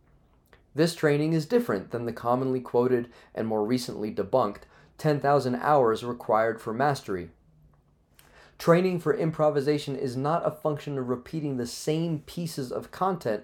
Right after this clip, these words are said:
over and over again. After all, improvisation is making choices that are not predetermined.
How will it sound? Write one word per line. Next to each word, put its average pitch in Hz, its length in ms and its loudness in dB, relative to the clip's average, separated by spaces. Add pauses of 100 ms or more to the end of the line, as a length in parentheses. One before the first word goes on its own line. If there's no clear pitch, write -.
over 131 340 4
and 127 80 -2
over 143 280 2
again. 92 260 -4 (720)
After 120 420 2
all, 135 300 6 (220)
improvisation 127 840 2
is 107 140 -8
making 117 320 -6
choices 113 460 -6
that 117 140 0
are 117 120 0
not 147 480 0
predetermined. 143 800 -2